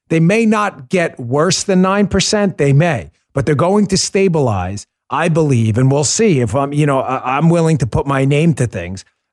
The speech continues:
unlike, uh, some of these other intellectuals who say stuff and then run from it.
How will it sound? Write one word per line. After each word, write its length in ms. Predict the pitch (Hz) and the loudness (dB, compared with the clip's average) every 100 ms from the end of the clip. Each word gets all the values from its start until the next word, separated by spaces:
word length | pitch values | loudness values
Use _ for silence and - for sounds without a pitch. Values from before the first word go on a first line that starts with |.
| - | -4
unlike, 540 | 143 139 131 127 - | 0 0 0 -2 -2
uh, 260 | 127 104 101 | -2 0 -2
some 180 | 160 | -4
of 60 | 139 | -2
these 160 | 131 143 | -2 -2
other 240 | 139 131 | -2 0
intellectuals 720 | 120 120 95 95 - 117 113 | 0 -2 -4 -4 -4 -2 -2
who 80 | 117 | -4
say 260 | 110 139 139 | -4 -2 -2
stuff 280 | - 107 | -4 -6
and 100 | 113 | -4
then 140 | 113 107 | -4 -2
run 260 | 120 143 | -2 0
from 280 | 139 95 80 | -2 -4 -8
it. 140 | 82 | -10